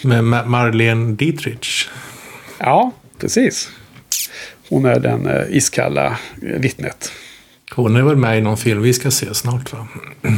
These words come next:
Speaker 2: Jaha, det är möjligt. Berätta, vilken då?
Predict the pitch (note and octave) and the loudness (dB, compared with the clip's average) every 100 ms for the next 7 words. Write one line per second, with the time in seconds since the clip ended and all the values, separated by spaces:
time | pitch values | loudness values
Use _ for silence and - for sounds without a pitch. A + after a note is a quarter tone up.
0 | G2+ - - - - _ - C#3 F3+ F#3+ | -2 -10 -18 -18 -20 _ -4 0 0 0
1 | - - F#3+ C#4 G3+ B2 B2+ - - F3+ | -10 -4 0 2 2 0 -6 -10 -2 0
2 | A3+ D#3+ A#2+ C#3 D3 E3 A3+ B2+ | 2 2 2 0 0 2 2 2